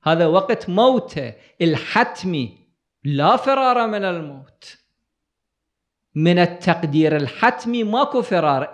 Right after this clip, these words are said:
إحنا ليش لازم نفر؟ لأن أكو أمام أعيننا غطاء، لكن اللي يرى الواقع بعد ما يتمكن يفر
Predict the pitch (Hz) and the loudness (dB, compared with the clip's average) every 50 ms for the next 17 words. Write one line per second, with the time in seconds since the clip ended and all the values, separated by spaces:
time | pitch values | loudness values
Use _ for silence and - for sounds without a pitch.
0 | 247 254 247 - 240 247 233 220 233 233 226 220 - - - 202 196 175 180 190 | 0 0 0 0 0 2 2 2 4 2 2 2 0 0 2 2 4 4 2 2
1 | 180 175 170 156 165 - 156 143 139 143 165 170 175 185 - _ _ _ _ _ | 0 0 -2 -4 -4 -4 -2 -2 -2 -2 -4 -8 -12 -16 -20 _ _ _ _ _
2 | _ _ _ _ _ - - - - 165 180 196 202 208 202 196 190 202 - 262 | _ _ _ _ _ -20 -14 -6 -2 0 2 2 2 2 0 -2 -2 0 0 0
3 | 262 262 - 185 170 - - 170 165 180 208 208 202 190 170 156 151 160 143 123 | 0 0 -2 -2 -2 -2 0 -2 0 0 2 0 0 0 -2 -2 -2 -2 -2 0
4 | 127 147 143 170 196 208 220 220 214 226 233 220 185 156 170 165 170 180 180 170 | 0 2 2 4 4 4 2 2 2 2 2 2 2 2 2 2 4 4 4 4
5 | 165 160 156 160 - - - - - 170 - _ _ _ _ _ _ _ _ _ | 4 2 2 -2 -6 -10 -16 -20 -20 -20 -20 _ _ _ _ _ _ _ _ _
6 | _ _ _ _ _ _ _ _ _ _ - - _ - 151 160 165 165 160 156 | _ _ _ _ _ _ _ _ _ _ -20 -18 _ -4 0 2 4 4 4 4
7 | 151 147 - 160 147 143 147 147 139 139 135 131 135 131 127 131 139 147 143 143 | 2 -2 -4 -6 -6 -6 -4 -6 -6 -6 -4 -4 -4 -4 -2 -2 0 0 0 0
8 | 135 131 127 127 131 151 185 202 196 214 175 156 139 117 113 127 120 131 151 208 | 0 -2 -2 -2 0 0 0 0 -2 -6 -10 -8 -10 -12 -12 -12 -10 -4 -2 -2
9 | 240 240 247 262 262 262 - 240 240 226 214 202 - - - 170 170 175 - - | -2 -2 -4 -10 -10 -10 -10 -10 -10 -10 -12 -14 -16 -18 -20 -20 -20 -20 -20 -20
10 | - _ _ _ | -20 _ _ _